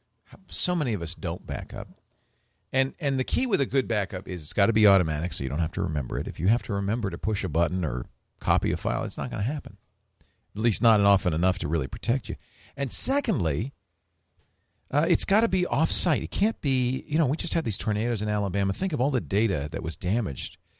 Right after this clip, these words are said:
or destroyed or lost. Pictures of weddings and babies and showers and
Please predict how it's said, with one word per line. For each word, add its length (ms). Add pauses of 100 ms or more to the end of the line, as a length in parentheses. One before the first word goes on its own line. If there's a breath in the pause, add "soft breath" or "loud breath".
(160)
or 140
destroyed 480
or 80
lost. 600 (600)
Pictures 320
of 120
weddings 400
and 120
babies 400
and 80
showers 540
and 80